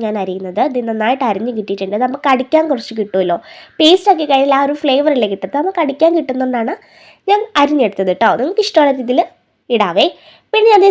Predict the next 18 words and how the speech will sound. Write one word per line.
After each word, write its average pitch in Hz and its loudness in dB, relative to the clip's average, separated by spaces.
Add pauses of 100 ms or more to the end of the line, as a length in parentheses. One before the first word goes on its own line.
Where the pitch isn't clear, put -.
(120)
സവാളയും 311 6
തൊലി 294 4
കളഞ്ഞ് 285 2
കഴുകി 247 0 (140)
അതും 302 2
ദേ 294 2
ഈ - -4
ചോപ്പറിലോട്ട് 254 2
ഇട്ട് - -4
കൊടുക്കുന്നുണ്ട് 220 -2
കേട്ടോ. 196 -2 (260)
അതും 285 0
നമുക്ക് 277 -4
നന്നായിട്ട് 269 0 (280)
ചെറുതായിട്ട് 381 6
അരിഞ്ഞെടുക്കണേ. 196 -4 (1040)
അതും 403 4 (160)
ഈ - 8